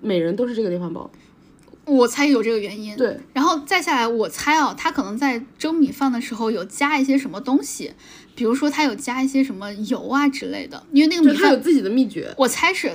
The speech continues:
Speaker 2: 他可能不愿意告诉我。
Speaker 1: 嗯。
Speaker 2: 然后那个蒸出来那个米饭是那种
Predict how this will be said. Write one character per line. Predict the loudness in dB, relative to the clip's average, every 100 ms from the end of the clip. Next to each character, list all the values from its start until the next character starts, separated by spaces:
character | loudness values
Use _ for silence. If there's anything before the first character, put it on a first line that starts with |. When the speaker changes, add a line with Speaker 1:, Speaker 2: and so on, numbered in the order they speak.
| -6
Speaker 2:
他 | -6
可 | -2
能 | 0
不 | 0
愿 | 0
意 | 0
告 | -2 -2
诉 | -6 -6
我。 |
Speaker 1:
嗯。 | -2 -2 -4 -4
Speaker 2:
然 | 4 4
后 |
那 | 6 4
个 | 4
蒸 | 0 -4
出 | -2
来 | 4
那 | 6
个 | 8
米 | 6
饭 | 6 4
是 | 4 6
那 | 6
种 | 6